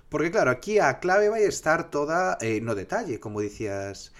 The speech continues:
ao principio. Vai haber que fiar moi fino cales van a ser, eh, os compromisos económicos que o Estado británico e a Coroa británica teña que asumir con estes dous, cales van a ser as tarefas que poidan asumir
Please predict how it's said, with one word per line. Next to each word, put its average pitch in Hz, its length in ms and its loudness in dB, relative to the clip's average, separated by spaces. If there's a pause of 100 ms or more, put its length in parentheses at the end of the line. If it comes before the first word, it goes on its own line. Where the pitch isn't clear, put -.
(160)
ao 104 160 -4
principio. 107 400 -6
Vai 110 160 2
haber 117 320 0
que 117 240 -2
fiar 117 400 0
moi 117 160 -4
fino 120 480 -4 (240)
cales 120 320 0
van 117 240 0
a 110 80 -4
ser, 117 720 0
eh, 117 240 0
os 117 160 -4
compromisos 117 480 -4
económicos 110 640 -4
que 104 240 -4 (240)
o 120 80 0
Estado 113 320 2
británico 110 400 -2
e - 20 -2
a - 60 -8
Coroa 107 160 0
británica 107 480 -2
teña 104 240 -6
que 107 80 -12
asumir 107 320 -8
con 110 80 -8
estes 135 240 -8
dous, 208 400 0 (320)
cales 139 400 2
van 135 160 2
a 120 80 -2
ser 131 560 -2
as 110 320 2
tarefas 117 480 -2
que - 80 -12
poidan 117 240 -2
asumir 127 480 -6